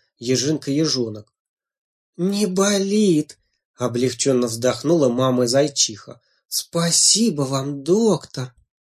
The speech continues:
«Не болит?» удивился дятел. «Интересно, какое же это лекарство всё-таки помогло?»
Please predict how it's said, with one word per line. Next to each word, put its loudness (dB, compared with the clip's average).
«Не -2
болит?» 0
удивился -4
дятел. -6
«Интересно, 0
какое 0
же 0
это 0
лекарство 0
всё-таки -6
помогло?» -2